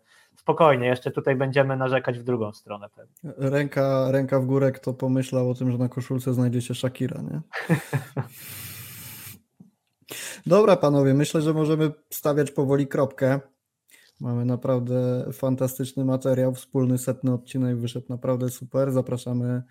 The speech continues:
Speaker 2: serdecznie naszych słuchaczy do tego, żeby komentowali, e, odnosili się do tego, jakie tematy tu poruszaliśmy. E, chyba że wy chcecie jeszcze coś dodać na koniec, pozdrowić, pozdrowić kogoś?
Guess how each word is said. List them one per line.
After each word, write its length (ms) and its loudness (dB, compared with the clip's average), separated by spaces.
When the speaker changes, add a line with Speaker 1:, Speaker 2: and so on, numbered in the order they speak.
Speaker 2:
serdecznie 600 0
naszych 420 -4
słuchaczy 500 -2
do 120 -2
tego, 280 -2
żeby 500 0
komentowali, 1080 2
e, 240 2
odnosili 540 0
się 140 0
do 120 2
tego, 680 2
jakie 360 -2
tematy 400 0
tu 120 -12
poruszaliśmy. 920 0
E, 200 -2
chyba 260 -2
że 120 2
wy 100 4
chcecie 320 -2
jeszcze 220 -4
coś 200 -8
dodać 380 -2
na 80 -4
koniec, 340 -2
pozdrowić, 560 0
pozdrowić 460 0
kogoś? 480 -2